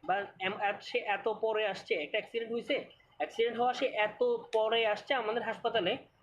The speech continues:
বা আমাদের কাছে এত পরে আসছে যে আমাদের আর কিছু করার নাই, এরকম কন্ডিশনে চলে গেল। যদি আনকন্ট্রোলড আমরা কন্ট্রোল করতে না পারি তখন কি হবে? কম্পেনসেটরি যে মেকানিজমগুলো আছে, এই যে বললাম,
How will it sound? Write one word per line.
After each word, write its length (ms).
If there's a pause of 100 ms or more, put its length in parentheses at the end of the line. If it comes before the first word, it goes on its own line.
(100)
বা 80
আমাদের 380
কাছে 240
এত 220
পরে 340
আসছে 380
যে 140
আমাদের 360
আর 60
কিছু 240
করার 260
নাই, 140 (400)
এরকম 280
কন্ডিশনে 400
চলে 180
গেল। 180
যদি 160
আনকন্ট্রোলড 920
আমরা 180
কন্ট্রোল 280
করতে 180
না 180
পারি 240
তখন 240
কি 140
হবে? 300 (460)
কম্পেনসেটরি 840
যে 100
মেকানিজমগুলো 720
আছে, 180
এই 60
যে 100
বললাম, 420